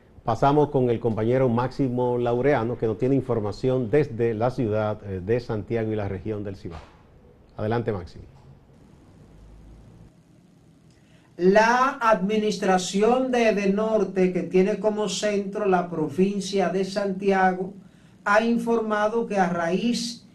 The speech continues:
Speaker 2: de las lluvias se originaron varias averías que han dejado sin servicio de manera temporal a muchos usuarios. Andrés Cueto,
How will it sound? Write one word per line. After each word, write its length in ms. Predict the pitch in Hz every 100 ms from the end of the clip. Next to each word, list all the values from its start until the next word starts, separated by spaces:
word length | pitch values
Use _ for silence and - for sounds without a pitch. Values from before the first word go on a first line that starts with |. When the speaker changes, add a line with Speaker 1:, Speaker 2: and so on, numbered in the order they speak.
| - - -
Speaker 2:
de 260 | 156 208
las 300 | 214 190 185
lluvias 920 | 175 254 277 196 170 180 185 - - - - _ _
se 200 | - 196
originaron 1000 | 196 240 240 240 214 208 220 220 226 196
varias 540 | 180 180 208 214 196 -
averías 1000 | 170 165 165 208 247 208 - - - - _ _ -
que 160 | - 165
han 180 | 180 185
dejado 520 | 214 190 190 202 214
sin 260 | - 208
servicio 880 | 185 185 160 185 233 - 170 165 165 - - -
de 220 | 139 170
manera 520 | 165 151 156 190 185 -
temporal 800 | 196 196 196 196 180 175 185 -
a 160 | 160 147
muchos 720 | 151 185 208 - 202 185 180
usuarios. 840 | 143 131 135 127 120 113 - - - - - _
Andrés 480 | 180 180 190 240 240
Cueto, 540 | 240 240 208 - 123